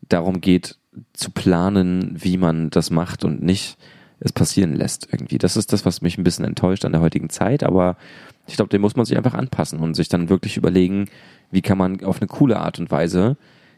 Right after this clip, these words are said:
genau das eben erzielen, aber indem man sich fast schon drüber lustig macht. Also zum Beispiel das, was du vorhin gesagt hast, okay, go.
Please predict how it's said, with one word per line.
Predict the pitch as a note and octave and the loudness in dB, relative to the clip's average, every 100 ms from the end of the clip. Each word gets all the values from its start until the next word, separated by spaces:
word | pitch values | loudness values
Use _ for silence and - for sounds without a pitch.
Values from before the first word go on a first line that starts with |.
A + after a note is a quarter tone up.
| _ | _
genau | F#2 F#2 G2 | 0 2 2
das | G2 F#2 - | 2 0 -2
eben | - F2 E2+ - | 0 0 0 -4
erzielen, | - - A#2+ F#2+ D2+ - | -6 0 4 4 2 -2
aber | D2+ D#2+ D#2 - - | 0 2 2 -4 -4
indem | F2 E2+ F2+ | 0 2 4
man | F2 | 2
sich | F2+ | -2
fast | - E2+ | -4 -4
schon | - | -2
drüber | E2+ D#2+ | 0 0
lustig | F2 D#2 C#2+ | 0 -4 -2
macht. | D2 | 0
Also | E2 | 0
zum | F2 A#2 | 0 0
Beispiel | A2+ B2+ - C#3 F#2+ - | 0 0 2 2 2 -2
das, | - - | -4 -2
was | F#2 | -6
du | - | -6
vorhin | - F#2 | -2 -2
gesagt | F#2+ F#2+ - | 0 -2 -4
hast, | F2 | -6
okay, | F2+ - F2 | -4 -2 -2
go. | D#2+ - C#3+ | 0 0 0